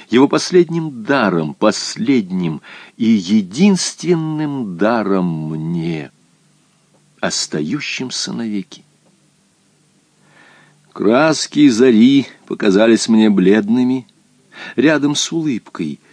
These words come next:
которая вспыхнула на этом потрясенном лице. Несколько дней спустя я снова увидел ту же улыбку, только слегка пригашенную и немного двусмысленную.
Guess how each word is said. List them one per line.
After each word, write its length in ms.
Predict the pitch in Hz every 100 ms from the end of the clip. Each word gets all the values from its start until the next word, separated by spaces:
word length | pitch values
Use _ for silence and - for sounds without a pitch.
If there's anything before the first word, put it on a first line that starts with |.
| _ _ -
которая 440 | 110 160 175 156
вспыхнула 840 | 151 - - - 202 185 - 160 156
на 160 | 151
этом 220 | 151 151 139
потрясенном 640 | 139 139 - 135 127 120
лице. 420 | 117 - - 117 - _ _ _ _ _ _ _ _ _ _ _ _ _ _ _ _ -
Несколько 460 | 185 202 202 180
дней 220 | 160 202 190
спустя 460 | - 156 - 196
я 200 | 185 165
снова 360 | 139 180 208 123
увидел 500 | 87 87 92 92 101
ту 180 | 208 214
же 120 | 202
улыбку, 640 | 196 185 139 98 - 85 - -
только 280 | - 98 180
слегка 440 | - 160 - 170 151
пригашенную 920 | 147 135 165 170 - 143 98 87 92
и 140 | 92
немного 420 | 117 135 160 165 151
двусмысленную. 1200 | 151 160 - 143 113 90 - 95 80 78 76